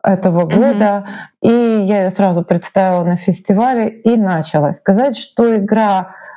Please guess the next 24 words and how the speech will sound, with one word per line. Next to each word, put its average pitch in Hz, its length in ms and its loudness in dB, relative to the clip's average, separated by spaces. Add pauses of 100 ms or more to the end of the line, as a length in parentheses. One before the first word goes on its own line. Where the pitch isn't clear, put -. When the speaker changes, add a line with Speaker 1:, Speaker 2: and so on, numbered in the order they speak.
(340)
Speaker 1:
производит, 190 800 0
э, 180 440 2 (320)
впечатление, 202 560 0
ничего 208 240 0
не 339 120 0
сказать. 208 580 -2
Это 185 160 0
срываются 214 560 0
фестивали, 226 840 -2 (260)
люди 233 220 4
с 214 100 0
других 202 360 0
столов, 262 420 0
ведущие 208 540 0
говорят: 190 380 0
«Мы 190 120 2
тоже 185 280 0
люди, 254 220 0
мы 196 140 0
тоже 196 280 0
хотим 208 320 0
в 175 40 0
это 160 160 -2
поиграть». 131 640 -2